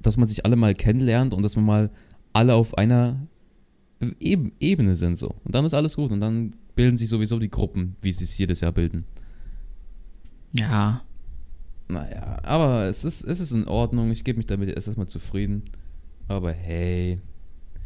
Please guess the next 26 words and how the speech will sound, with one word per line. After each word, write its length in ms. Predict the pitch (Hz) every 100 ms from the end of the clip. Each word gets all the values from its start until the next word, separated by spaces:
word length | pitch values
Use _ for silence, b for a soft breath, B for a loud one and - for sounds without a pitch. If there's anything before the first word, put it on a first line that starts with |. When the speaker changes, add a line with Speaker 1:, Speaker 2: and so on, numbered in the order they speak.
| b b b
Speaker 1:
ich 100 | -
glaub, 200 | 156 165
das 120 | 127
ist 140 | 113 113
eine 180 | 107 95
weirdere 360 | 104 107 101
Klasse. 260 | 95 101 -
Okay, 140 | - 143
das 80 |
denkt 180 | - 170
man 100 | -
immer 220 | - 120
am 120 | 101 76
Anfang 320 | 95 - 87
so, 120 | 87
keine 240 | - 98 92
Ahnung, 200 | 107 95
aber 220 | 92 90 -
trotzdem 400 | - - 98 -
ist 140 | -
ein 40 | -
bisschen 220 | - -
Speaker 2:
Ich 60 | -
hab 80 |
auch 40 |
am 60 | -